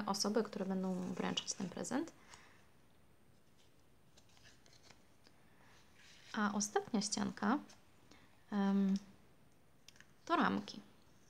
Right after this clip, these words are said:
Dwie ramki, które mogą zostać tak, jak są. Pięknie tutaj nam pasuje ten, em, ptaszek z kolekcji, ale możemy też, e, włożyć zdjęcie obdarowywanej osoby. E, siedem i pół na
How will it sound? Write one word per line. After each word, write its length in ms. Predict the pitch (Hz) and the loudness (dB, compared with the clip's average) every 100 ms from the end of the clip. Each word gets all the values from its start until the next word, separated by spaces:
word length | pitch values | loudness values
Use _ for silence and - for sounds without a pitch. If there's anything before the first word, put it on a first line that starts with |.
| - | -2
Dwie 260 | 202 247 339 | 2 8 10
ramki, 380 | 214 208 285 | 10 8 2
które 480 | - - 269 262 262 254 - - - 233 | -2 -2 4 8 6 6 -8 -10 -6 0
mogą 280 | 302 302 | 6 8
zostać 380 | 262 254 202 202 | 8 6 4 2
tak, 180 | 285 285 | 0 0
jak 140 | 208 | -2
są. 280 | - - 262 311 - - - - - - - - - - - - - - - - - | -2 -4 -4 -8 -16 -20 -20 -20 -18 -16 -16 -14 -14 -16 -20 -20 -20 -20 -20 -20 -6
Pięknie 300 | 220 208 202 | -4 0 0
tutaj 260 | 202 196 190 | 0 -2 0
nam 140 | 185 | 0
pasuje 360 | 196 - 196 185 | -2 -4 -4 -2
ten, 220 | 185 190 - - | -2 -4 -4 -2
em, 540 | 196 180 175 175 175 175 - - | 0 0 0 0 -2 -6 -18 -14
ptaszek 380 | - 190 202 - | -6 -2 -2 -2
z 60 | |
kolekcji, 540 | 208 190 175 - 233 - - - - - - | 0 0 0 0 -2 -2 -12 -12 -12 -12 -2
ale 260 | 220 220 220 | 4 6 6
możemy 440 | 202 254 320 294 | 6 6 6 6
też, 600 | 240 226 226 - - - | 6 6 12 12 12 8
e, 600 | 214 190 185 185 185 185 185 - - - - | 2 0 2 2 2 0 -4 -14 -20 -20 -12
włożyć 320 | 208 277 277 226 | -2 2 2 0
zdjęcie 500 | 208 208 175 - 180 | 6 6 6 2 0
obdarowywanej 640 | 175 180 175 180 175 175 | 0 0 2 2 2 2
osoby. 420 | 180 - 185 220 - - - - - - - - 202 | 0 -2 0 -2 -2 -14 -16 -16 -20 -20 -12 0 0
E, 120 | 185 | 4
siedem 320 | - 294 294 | 4 6 6
i 100 | 214 | 4
pół 240 | 208 240 233 | 4 4 6
na 440 | 208 202 196 | 8 8 8